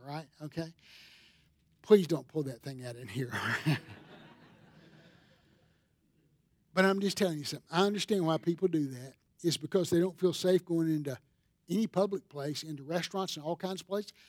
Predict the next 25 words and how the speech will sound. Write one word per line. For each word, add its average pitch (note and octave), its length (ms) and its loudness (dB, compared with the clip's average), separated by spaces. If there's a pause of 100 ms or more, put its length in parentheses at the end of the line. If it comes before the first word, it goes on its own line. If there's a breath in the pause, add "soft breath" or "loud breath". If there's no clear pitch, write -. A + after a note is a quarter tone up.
(360 soft breath)
And C#3 140 -8
you E3+ 80 2
know F#3 100 4
why? G#3 160 0 (120)
Because D#3 400 -2
our E3 160 0
world F#3+ 480 0
is E3 240 4
not D#3+ 380 -4 (160)
a C3+ 60 -12
safe B2+ 360 -8
place. - 540 -14 (1000)
I'm D#3+ 100 -4
not E3+ 160 0
saying F3 200 2
you're E3+ 140 0
in D#3 100 0
danger E3+ 340 0
now. F3 180 0
You're E3 180 0
not D#3+ 180 -4
gonna D#3+ 240 -2 (260 soft breath)
be F3 140 4
in E3+ 100 4
danger E3+ 380 2